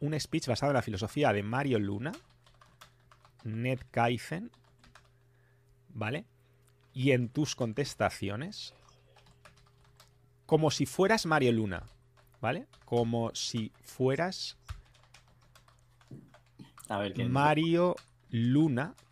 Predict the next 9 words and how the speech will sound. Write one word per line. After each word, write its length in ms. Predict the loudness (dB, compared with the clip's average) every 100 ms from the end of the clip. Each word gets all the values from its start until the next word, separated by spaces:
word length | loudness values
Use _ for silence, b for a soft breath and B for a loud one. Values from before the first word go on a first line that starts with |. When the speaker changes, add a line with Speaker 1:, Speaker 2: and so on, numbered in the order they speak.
| _ 4
Speaker 1:
con 320 | 6 8 6
el 180 | 4 2
estilo 800 | 0 -4 -4 0 4 4 2 -6 -18 -20 _ _ _ -16
de 300 | -8 0 0
Mario 540 | 2 4 4 4 2
Luna, 440 | 2 0 -2 -4 -8 _ _ _ _ -20 _ -20 _ _ _ -20 _ 0
en 160 | 0
segunda 540 | 2 2 2 4 6 6
persona 580 | 6 0 0 -2 -2